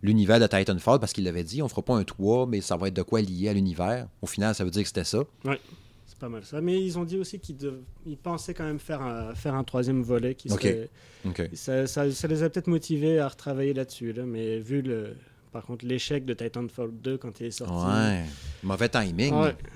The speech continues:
Speaker 1: Il s'était
Speaker 2: Ouais.
Speaker 1: dans le pied, je pense qu'il avait lancé Battlefield one la même
Speaker 2: Ouais,
Speaker 1: semaine
Speaker 2: c'est,
Speaker 1: ou deux
Speaker 2: et
Speaker 1: semaines
Speaker 2: puis
Speaker 1: après.
Speaker 2: avec Call of Duty en même temps aussi, c'était,
Speaker 1: Ouais.
Speaker 2: non, c'était vraiment un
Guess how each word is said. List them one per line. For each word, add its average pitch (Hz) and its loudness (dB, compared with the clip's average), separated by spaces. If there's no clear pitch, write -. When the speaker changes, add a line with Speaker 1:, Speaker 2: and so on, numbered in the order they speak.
Speaker 1:
Il 143 -8
s'était 127 4
Speaker 2:
Ouais. - -2
Speaker 1:
dans 110 6
le 98 4
pied, - -2
je - -2
pense 127 0
qu'il 113 0
avait 101 2
lancé 98 2
Battlefield 101 2
one 110 2
la 101 2
même 95 4
Speaker 2:
Ouais, 90 0
Speaker 1:
semaine 98 4
Speaker 2:
c'est, 101 4
Speaker 1:
ou 95 4
deux 95 4
Speaker 2:
et - 4
Speaker 1:
semaines 101 2
Speaker 2:
puis 95 0
Speaker 1:
après. - -
Speaker 2:
avec 120 2
Call 123 -2
of 117 -2
Duty 120 -4
en 123 -2
même 113 -2
temps 117 -8
aussi, 117 -10
c'était, - -10
Speaker 1:
Ouais. 101 -6
Speaker 2:
non, 101 -12
c'était - -16
vraiment 120 -2
un 120 -4